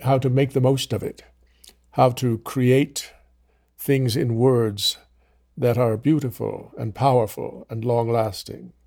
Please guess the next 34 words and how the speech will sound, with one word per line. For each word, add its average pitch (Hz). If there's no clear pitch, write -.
immortal 131
even. -
So 127
I 135
have 139
a 135
great 131
respect 127
for, 110
for, 120
uh, 104
for -
that. 127
Uh, 123
and 143
I 135
was 147
thinking 190
that, 131
um, 117
you 147
know, 135
uh, 123
there 147
are, 139
there 147
are 147
three 185
things 151
that 127
distinguish 131
the 127
human 120
animal, 101